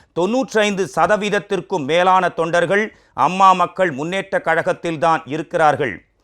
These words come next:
அம்மாவின் வழியில் மக்களுக்காக நாம், மக்களோடு நாம் என்பதை நெஞ்சில் ஏந்தி, தமிழகம் தலை நிமிர, தமிழர் வாழ்வு மலர உழைத்துக் கொண்டிருக்கிறோம். இந்த நேரத்தில் தீய சக்திகளையும் துரோகிகளையும் தேர்தல் களத்தில் சந்திக்கப் போகிறோம்.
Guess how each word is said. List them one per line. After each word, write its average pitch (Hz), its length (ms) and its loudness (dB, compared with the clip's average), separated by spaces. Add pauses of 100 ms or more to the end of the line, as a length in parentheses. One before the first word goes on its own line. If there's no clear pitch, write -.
(220)
அம்மாவின் 175 520 4
வழியில் 151 440 -2 (220)
மக்களுக்காக 185 840 2
நாம், 170 260 4 (240)
மக்களோடு 220 680 8
நாம் 208 260 6
என்பதை 185 420 0
நெஞ்சில் 165 460 -2
ஏந்தி, 170 340 -2 (300)
தமிழகம் 196 600 2
தலை 185 320 2
நிமிர, 170 280 -2 (380)
தமிழர் 214 460 4
வாழ்வு 196 360 6
மலர 175 260 4 (140)
உழைத்துக் 190 440 -2
கொண்டிருக்கிறோம். 170 640 0 (460)
இந்த 208 260 0
நேரத்தில் 190 460 0 (280)
தீய 240 280 0 (120)
சக்திகளையும் 185 720 0 (120)
துரோகிகளையும் 190 800 0
தேர்தல் 202 460 0
களத்தில் 185 420 0
சந்திக்கப் 202 600 -4
போகிறோம். 180 460 0